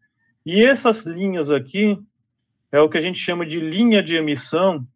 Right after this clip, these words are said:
que são os pontos onde a intensidade do espectro é mais intenso, é ma-, é maior, né? A in-, a intensidade é maior, tá? E aqui eles fazem uma,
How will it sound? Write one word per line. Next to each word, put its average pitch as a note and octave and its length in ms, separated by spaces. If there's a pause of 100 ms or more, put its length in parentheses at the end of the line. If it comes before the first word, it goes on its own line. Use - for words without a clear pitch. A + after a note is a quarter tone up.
(420)
que F3 100
são A3 200
os A3+ 140
pontos G3+ 520
onde G3 440
a F3+ 100
intensidade G#3 840
do E3+ 100
espectro F3+ 540
é F3+ 60
mais F3+ 260
intenso, D#3+ 580 (500)
é C#3 60
ma-, D3 220
é D3 60
maior, D#3 420
né? B2 120 (280)
A C3 60
in-, C3 120 (160)
a C3+ 60
intensidade C#3 520
é D#3 40
maior, C#3+ 440 (580)
tá? B2+ 300 (540)
E F3 140
aqui G3 240
eles A3 320
fazem F#3+ 680
uma, E3 960